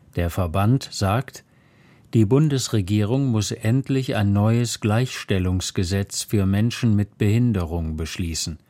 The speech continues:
Der Verband sagt, das Gesetz ist wichtig für die dreizehn Millionen Menschen mit Behinderung in Deutschland. Es muss mehr Barrierefreiheit geben.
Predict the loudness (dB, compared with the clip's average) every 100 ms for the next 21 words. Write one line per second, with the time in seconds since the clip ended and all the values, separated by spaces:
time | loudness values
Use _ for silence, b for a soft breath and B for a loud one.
0 | B B B B B B B B B B
1 | 0 0 0 0 0 2 2 0 0 0
2 | -2 -8 -20 b b b b 0 2 2
3 | 2 2 0 -4 -6 -4 -4 -2 0 0
4 | -2 -2 -2 -2 0 2 2 -2 -2 0
5 | -2 0 0 2 2 2 2 2 2 2
6 | 0 0 -2 0 2 2 0 0 2 2
7 | 2 0 -2 -6 -4 -2 -2 -2 -6 -6
8 | -6 -6 -10 B B B B B B B
9 | -2 2 0 0 0 2 2 0 0 0
10 | 0 2 2 2 -2 -6 -6 -6 -4 -6
11 | -6 -6 -6 -6 -12